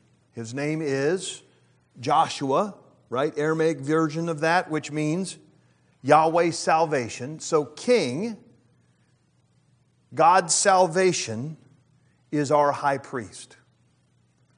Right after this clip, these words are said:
right? That's what the writer of Hebrews is saying.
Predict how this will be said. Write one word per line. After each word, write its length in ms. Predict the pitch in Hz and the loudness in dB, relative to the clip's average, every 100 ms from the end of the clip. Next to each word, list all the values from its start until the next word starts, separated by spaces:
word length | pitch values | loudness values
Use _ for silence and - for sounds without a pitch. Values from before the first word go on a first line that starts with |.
| _ _ _ _ _ - | _ _ _ _ _ -6
right? 240 | 127 165 - - _ _ _ _ _ _ | -2 -2 -6 -20 _ _ _ _ _ _
That's 260 | 139 160 - | -2 -2 0
what 360 | 165 165 165 | 2 2 0
the 80 | 160 | -6
writer 320 | 143 160 156 | 0 2 2
of 80 | 143 | -2
Hebrews 640 | - 156 147 147 139 123 - | -4 -8 -6 -4 -6 -8 -12
is 180 | 139 123 | -12 -10
saying. 500 | - 147 117 98 | -8 -6 -6 -10